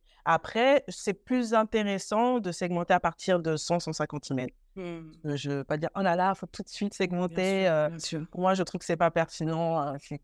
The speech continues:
Speaker 1: faut quand même avoir un, un petit, euh, un petit nombre assez intéressant pour pouvoir bien analyser par la suite.
Speaker 2: Ouais, carrément. Et alors, au-delà de la segmentation, est-ce que t'as une autre tendance que, que t'as en tête ?
Speaker 1: Alors,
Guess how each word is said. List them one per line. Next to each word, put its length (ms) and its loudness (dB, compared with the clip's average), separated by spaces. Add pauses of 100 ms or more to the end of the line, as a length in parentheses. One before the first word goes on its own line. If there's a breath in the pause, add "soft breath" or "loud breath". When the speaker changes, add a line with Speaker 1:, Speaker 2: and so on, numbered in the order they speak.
(340)
Speaker 1:
faut 80 -12
quand 100 2
même 100 4
avoir 460 4
un, 80 0
un 40 -2
petit, 500 -4
euh, 300 0
un 80 -6
petit 260 -6
nombre 220 2
assez 180 -2
intéressant 480 0
pour 140 -12
pouvoir 360 -2
bien 220 2
analyser 440 -2
par 160 -2
la 100 -4
suite. 200 -12 (580)
Speaker 2:
Ouais, 220 6
carrément. 380 -2 (360 soft breath)
Et 60 4
alors, 340 4
au-delà 240 6
de 60 0
la 240 6
segmentation, 640 0
est-ce 100 -2
que 80 0
t'as 320 0
une 100 0
autre 160 0
tendance 380 0
que, 420 0
que 80 -6
t'as 140 0
en 160 0
tête ? 360 0 (220)
Speaker 1:
Alors, 400 6